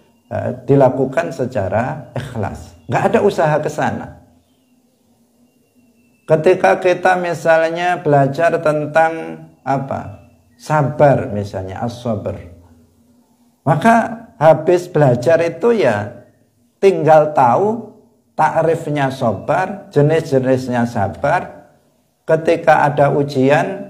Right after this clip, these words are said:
seratus bijinya, nilainya seratus betul. Karena dia bisa menyebutkan definisi dan apa, jenis-jenis sabar dengan baik.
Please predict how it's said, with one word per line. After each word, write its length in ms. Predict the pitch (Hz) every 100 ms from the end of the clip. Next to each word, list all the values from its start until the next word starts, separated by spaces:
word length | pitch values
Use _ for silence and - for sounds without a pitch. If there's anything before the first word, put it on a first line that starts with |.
| -
seratus 800 | - 160 151 139 - 151 190 -
bijinya, 680 | 139 131 127 123 117 127 156
nilainya 600 | 143 131 127 127 139 147
seratus 640 | 147 123 117 - 139 135
betul. 840 | - 120 - 175 165 131 - - - _ _ _ _ _ _ _ _
Karena 340 | 110 117 131 127
dia 160 | 127
bisa 320 | 127 123 120 127
menyebutkan 800 | 123 123 - 147 139 - 127 131
definisi 840 | 110 - 120 117 110 135 156 170
dan 500 | 123 113 110 101 104 -
apa, 400 | 107 101 131 143
jenis-jenis 720 | 120 113 117 117 110 110 107
sabar 560 | 104 98 - 139 139 139
dengan 400 | 110 113 107 98
baik. 400 | 113 113 110